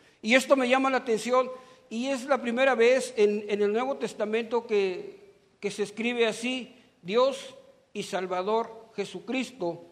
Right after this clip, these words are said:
O sea, está diciendo, diciéndole a Jesucristo Dios, cosa que un judío de aquel tiempo no podía,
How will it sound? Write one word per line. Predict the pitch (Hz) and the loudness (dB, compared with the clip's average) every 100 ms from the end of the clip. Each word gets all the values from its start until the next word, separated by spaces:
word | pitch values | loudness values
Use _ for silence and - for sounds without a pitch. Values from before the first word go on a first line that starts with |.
| _ _ _ _ _ _ _ - | _ _ _ _ _ _ _ -18
O | |
sea, | 156 180 175 | -8 -6 -4
está | 185 165 - 202 233 247 233 | -4 -6 0 4 6 4 2
diciendo, | 202 190 214 233 233 233 220 220 - | -6 -8 -2 0 2 0 0 -2 -6
diciéndole | 190 185 - 220 233 240 233 | -10 -8 -2 0 0 0 0
a | |
Jesucristo | 165 170 185 214 214 196 | -4 -10 -8 -6 -6 -6
Dios, | 180 254 262 - - - _ _ _ _ _ _ _ _ _ _ | -2 -2 -2 -8 -20 -20 _ _ _ _ _ _ _ _ _ _
cosa | 214 226 254 | -4 -2 -2
que | 233 214 | 2 2
un | 226 240 | 2 -2
judío | - 208 233 254 247 | -6 -4 0 2 2
de | 220 | 2
aquel | 190 226 233 | 0 -2 -4
tiempo | 226 233 226 208 | -4 -6 -4 -4
no | 202 214 | -2 -2
podía, | 226 233 302 | -2 -2 -6